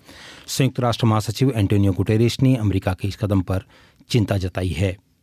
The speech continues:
न्यूयॉर्क टाइम्स के मुताबिक अमेरिकी राष्ट्रपति डोनाल्ड ट्रंप के मुख-, पूर्व मुख्य रणनीतिकार स्टीव बैनन को ग्रैंड जूरी के सामने पेश होने को कहा गया है। उन्हें पिछले हफ्ते ये आदेश दिया गया। राष्ट्रपति चुनाव में रूस की कथित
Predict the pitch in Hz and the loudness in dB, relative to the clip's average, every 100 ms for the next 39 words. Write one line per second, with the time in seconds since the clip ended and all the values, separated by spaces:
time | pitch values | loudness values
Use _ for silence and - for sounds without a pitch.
0 | _ _ _ _ _ _ - - - - | _ _ _ _ _ _ -20 -20 -6 2
1 | 127 151 160 170 - 175 151 160 165 147 | 4 2 2 2 4 2 4 2 4 4
2 | 135 127 143 120 - 135 147 117 110 101 | 4 2 2 2 0 0 2 4 2 2
3 | 123 - 131 131 117 127 - _ _ - | 0 2 2 4 4 2 -2 _ _ 2
4 | 143 143 147 120 131 - 120 107 113 117 | 4 6 4 4 2 0 0 2 2 0
5 | - 107 101 - - 101 98 113 123 120 | 0 0 0 -4 -4 -2 2 2 2 0
6 | - 104 98 - - _ 107 120 113 98 | -2 -2 -2 -6 -20 _ -2 0 2 2
7 | 123 113 104 95 104 104 113 101 92 104 | 2 2 0 0 0 0 0 0 0 -2
8 | 98 95 95 95 78 90 - _ _ _ | -4 -4 -2 -2 -2 -4 -8 _ _ _
9 | _ 120 110 123 - 123 90 - 113 117 | _ 0 2 0 0 0 0 -2 -4 -2
10 | 113 101 95 101 - 101 95 101 90 _ | -4 -4 -4 -4 -4 -4 -2 -4 -4 _
11 | _ _ - - - - 123 131 - - | _ _ -20 -20 -20 -8 -2 -2 -2 -6
12 | 131 123 123 123 131 113 110 - 110 107 | -2 2 4 4 4 2 -2 -2 -4 -4
13 | - 120 - 131 - | -4 -4 -2 -4 -6